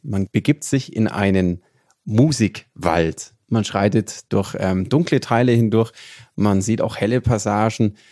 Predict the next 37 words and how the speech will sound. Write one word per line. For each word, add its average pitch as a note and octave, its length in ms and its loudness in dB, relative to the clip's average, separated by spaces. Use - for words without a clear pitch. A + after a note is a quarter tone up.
Zwischendrin B2+ 760 2
ist - 220 -4
man G#2 160 2
sich G#2+ 180 0
nicht G#2 180 -2
sicher, C3+ 280 -2
ob G#2 80 -4
man G#2+ 140 0
den G2 160 0
Weg B2 180 -2
verliert. A2+ 340 0
Doch A2 120 0
man G#2+ 120 0
verliert A2+ 360 0
ihn G2+ 140 0
nicht. C#3 500 0
Es A2+ 160 -6
ist G#2+ 140 -6
immer A#2+ 180 2
ein G#2 80 2
roter G#2+ 320 2
Faden A2 420 0
zu A2 140 -8
finden. G#2 400 0
Und A2+ 280 2
am G2 160 0
Ende, B2 560 4
am G2+ 160 -2
Ende, A2 320 2
wenn G2+ 120 0
man's F#2+ 180 -2
dann F#2+ 160 -2
geschafft G2+ 400 -6
hat, - 280 -6
durch A#2 160 0
diesen G#2 260 -2
Musikwald, G2 600 0